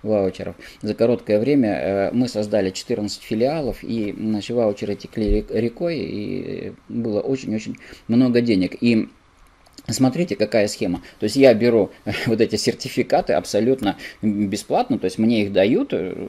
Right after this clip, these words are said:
ну, то есть как бы дают сертификаты. Э, что они стоят? Ничего не стоят. Я не вкладываю никаких денег.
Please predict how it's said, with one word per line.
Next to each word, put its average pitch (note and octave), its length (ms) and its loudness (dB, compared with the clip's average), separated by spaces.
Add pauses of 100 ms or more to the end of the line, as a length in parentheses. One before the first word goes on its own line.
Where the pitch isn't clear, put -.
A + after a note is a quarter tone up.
ну, B2+ 180 -6
то - 80 -14
есть E2+ 100 -12
как F#2 140 -6
бы E2+ 120 -6
дают E3+ 260 0
сертификаты. G2+ 800 -2 (300)
Э, G2 240 2
что E3+ 240 2
они A2 160 4
стоят? F2+ 300 -2
Ничего F3+ 340 0
не G#2+ 120 2
стоят. G2+ 260 -2
Я D#3+ 80 0
не A2+ 120 4
вкладываю A#2+ 540 0
никаких A2+ 520 0
денег. F#2 340 0